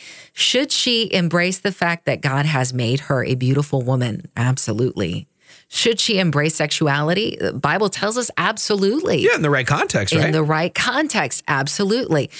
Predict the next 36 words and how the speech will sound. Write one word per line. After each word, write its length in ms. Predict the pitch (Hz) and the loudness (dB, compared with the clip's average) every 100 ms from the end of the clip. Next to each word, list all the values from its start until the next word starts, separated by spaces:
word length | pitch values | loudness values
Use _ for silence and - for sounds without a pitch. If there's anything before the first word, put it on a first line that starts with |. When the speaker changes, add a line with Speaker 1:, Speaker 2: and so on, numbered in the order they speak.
| - | -8
Speaker 1:
Should 280 | - 247 214 | 0 2 2
we 120 | 208 | 2
be 160 | 180 175 | 2 2
responsible 640 | 156 - 143 170 202 214 | 2 2 0 0 0 0
for 160 | - | 0
our 220 | 214 208 208 | 0 2 0
own 260 | 196 202 | 0 0
actions? 520 | 175 180 196 269 277 - | 0 0 0 -2 -2 0
Yeah, 260 | 196 320 233 | 0 2 2
we 140 | 226 | 2
have 140 | 269 254 | 2 0
to 80 | |
be 120 | 254 254 | 0 0
accountable 480 | 240 233 285 262 | 0 -2 0 0
for 100 | 226 | 0
the 100 | - | 0
things 300 | 214 214 214 | -2 -2 0
that 160 | 220 220 | 0 0
we 140 | 226 214 | 0 0
do. 320 | 247 294 127 | 2 2 2
Speaker 2:
Mm-hmm. 260 | 110 104 | 2 2
Speaker 1:
Held, 320 | 101 214 233 240 | 2 2 0 0
hou-, 520 | - 196 - - 156 - | -2 -4 -6 -4 -2 0
held 280 | 175 220 | 0 2
accountable. 580 | 226 - 190 233 196 151 - - - | 2 0 0 0 0 0 -4 -18 -4
That's 180 | 202 185 | 0 0
very 480 | 170 - 208 302 285 | 0 2 2 2 2
biblical. 560 | 180 139 131 - - - - - - | 2 0 -2 -2 -4 -8 -18 -20 -2
Um, 500 | 196 185 185 175 175 | 0 2 2 0 0
but 220 | 175 214 | 2 2
then 560 | - 254 339 285 190 170 - | 2 2 2 0 0 -2 0
the 220 | 170 208 | 2 2
world 360 | 180 220 247 | 4 2 2
tells 260 | - 233 240 | 0 0 2
us, 160 | 208 190 | 2 2
and 220 | - 180 | 0 0